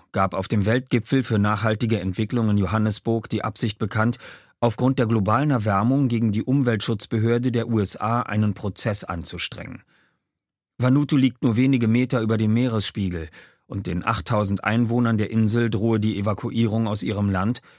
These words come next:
weil der Meeresspiegel infolge der globalen Erwärmung ansteige.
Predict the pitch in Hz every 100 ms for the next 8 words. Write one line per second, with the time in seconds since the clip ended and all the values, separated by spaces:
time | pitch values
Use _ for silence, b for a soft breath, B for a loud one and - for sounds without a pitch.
0 | b b 107 104 113 117 117 113 - 113
1 | 117 104 95 113 110 107 101 98 101 98
2 | 107 120 95 95 95 104 107 101 107 -
3 | - 80 78 76